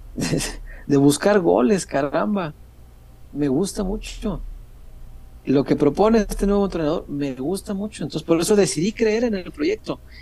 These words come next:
Y si no llegan los buenos resultados así, como todos quisiéramos, yo he decidido que voy a tener paciencia, voy a tener paciencia. ¿Cuánto dura la paciencia del César? Preguntar a alguien. <laughs>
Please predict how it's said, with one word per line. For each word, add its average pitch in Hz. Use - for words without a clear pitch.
Y 131
si 143
no 190
llegan 226
los 139
buenos 196
resultados 175
así, 185
como -
todos -
quisiéramos, 170
yo 170
he 220
decidido 214
que 135
voy 139
a 156
tener 147
paciencia, 151
voy 127
a 135
tener 127
paciencia. -
¿Cuánto 147
dura 160
la 160
paciencia 147
del 175
César? 208
Preguntar 123
a 165
alguien. 190
<laughs> 160